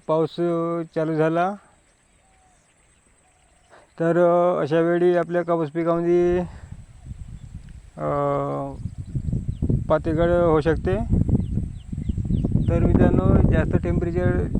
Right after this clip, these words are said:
जेव्हा असते, जे जास्त, तेव्हा आपल्या जागा जास्त करड होऊ द्यायची नाही, पाणी देऊन द्यायचं आहे, अ, क-,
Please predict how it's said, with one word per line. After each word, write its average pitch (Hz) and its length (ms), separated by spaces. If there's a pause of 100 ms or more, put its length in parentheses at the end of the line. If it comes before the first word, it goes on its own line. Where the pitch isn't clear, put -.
(120)
जेव्हा 165 280
असते, 170 480 (960)
जे 151 80
जास्त, 143 500
तेव्हा 165 220
आपल्या 160 260
जागा 156 300
जास्त 156 380 (360)
करड 156 180
होऊ 156 120
द्यायची 160 300
नाही, 180 280
पाणी 156 480
देऊन 156 300
द्यायचं 151 280
आहे, 226 160 (960)
अ, 139 300 (460)
क-, - 120